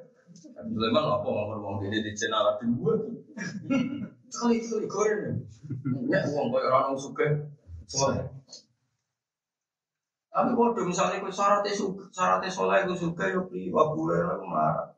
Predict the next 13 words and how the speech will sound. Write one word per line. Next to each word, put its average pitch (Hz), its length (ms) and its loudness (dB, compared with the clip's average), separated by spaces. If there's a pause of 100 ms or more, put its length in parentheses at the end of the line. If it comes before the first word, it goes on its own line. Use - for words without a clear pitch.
(240)
Nah, 117 80 2
contoh 131 260 2
akhirnya 127 220 -2
ra 120 160 2
betah, 113 320 0
terus. - 320 -10 (560)
Abu 226 320 0
Dhar, 139 400 0
sing 147 160 -2
paling 165 160 4
ngeden 165 320 0
Abu 110 400 0
Dhar, - 240 2